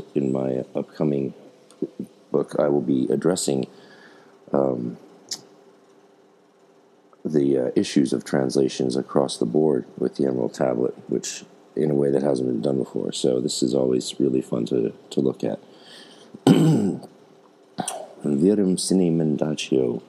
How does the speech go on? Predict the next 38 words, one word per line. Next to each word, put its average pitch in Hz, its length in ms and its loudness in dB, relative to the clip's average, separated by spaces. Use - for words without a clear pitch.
True 131 300 6
without 104 680 2
falsehood, - 720 2
certain 101 460 4
and 87 160 4
most 87 260 2
true, 69 320 4
that 82 280 2
which 90 240 2
is 80 200 4
above 78 640 0
is 78 200 4
as 78 340 2
that 78 200 2
which 71 220 0
is 67 100 2
below, 71 600 2
and 78 140 2
that 78 180 2
which 69 220 0
is 69 100 0
below 78 640 2
is 85 200 4
as 73 320 2
that 73 240 2
which 71 240 0
is 67 160 2
above, - 500 0
for 92 160 4
the 82 100 4
performance 92 680 2
of 80 240 2
the 78 60 2
miracles 80 760 2
of - 280 0
the 85 80 4
one 62 340 0
thing. 64 420 0